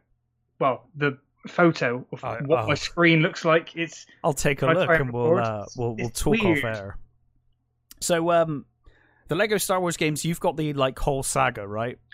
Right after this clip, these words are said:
Speaker 1: Uh, I'm, yeah, I got the, well, when I got refunded from Age of Empires four, I saw, uh, the Lego Star Wars Complete Edition, so it's all
Speaker 2: Nice.
Speaker 1: six, all six episodes.
Speaker 2: Mm-hmm.
Speaker 1: Well,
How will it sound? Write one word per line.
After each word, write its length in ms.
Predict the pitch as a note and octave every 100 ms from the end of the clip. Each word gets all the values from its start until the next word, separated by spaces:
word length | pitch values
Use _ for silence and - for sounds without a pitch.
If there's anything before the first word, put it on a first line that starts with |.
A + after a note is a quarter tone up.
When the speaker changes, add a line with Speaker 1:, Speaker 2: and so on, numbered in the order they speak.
| _ - -
Speaker 1:
Uh, 220 | E3+ G3+ G#3 -
I'm, 260 | F#3 G#3 F#3+
yeah, 220 | F#3+ D3+
I 60 |
got 180 | E3 F#3+
the, 380 | F3+ F3+ E3 E3+
well, 200 | F#3 C#3+
when 240 | C3+ E3+ F3
I 140 | F3
got 240 | E3 G#3+ F3
refunded 440 | C#3+ F#3 D#3 D3
from 180 | - D#3
Age 140 | D3+
of 40 | D#3
Empires 300 | C3 C3+ B2+
four, 340 | - D3+ C3+
I 120 | C#3+ C3+
saw, 480 | - D3 C#3+ D3 -
uh, 500 | D#3 D3 C#3+ C#3+ C#3+ C#3+
the 80 | D#3
Lego 240 | F#3+ F3+
Star 320 | - G3 F3
Wars 560 | D#3+ D#3 D3 - - - _ _
Complete 340 | - D#3+ G#3 C#3
Edition, 320 | C#3 - C3+
so 120 | D#3
it's 100 | D#3+
all 140 | G3 F3
Speaker 2:
Nice. 200 | D#3+ D3+
Speaker 1:
six, 260 | - G#3 -
all 140 | G3+ G#3
six 240 | - -
episodes. 600 | F#3 - - D#3+ D#3+ - C3+
Speaker 2:
Mm-hmm. 240 | B2+ F#3 - - _ _ _ _ _ _ _
Speaker 1:
Well, 260 | - B2